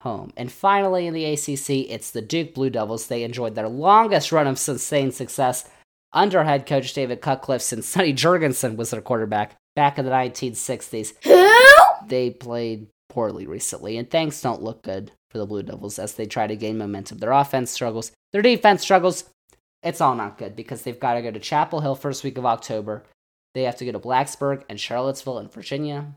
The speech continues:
Speaker 1: and then they welcome Pitt, Miami, and Louisville to Durham. Don't expect much from Duke. David Cutcliffe, it might be time for him to, uh, hang it up. We'll see. But that's the A C C. But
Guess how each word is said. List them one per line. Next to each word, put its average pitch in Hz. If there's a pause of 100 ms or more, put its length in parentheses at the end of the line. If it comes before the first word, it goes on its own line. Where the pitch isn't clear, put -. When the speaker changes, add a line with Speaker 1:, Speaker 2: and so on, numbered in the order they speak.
(160)
Speaker 1:
and 117
then 110
they 107
welcome 101
Pitt, -
Miami, 107
and 98
Louisville 101 (320)
to 123
Durham. 104 (920)
Don't 123
expect -
much 113
from 110
Duke. 117
David 147
Cutcliffe, 117 (540)
it 190
might 175
be 165
time 143
for 139
him 127
to, 113
uh, 104 (380)
hang 110
it 92
up. -
We'll 113
see. -
But -
that's 214
the 160
A 143
C 139
C. 117
But -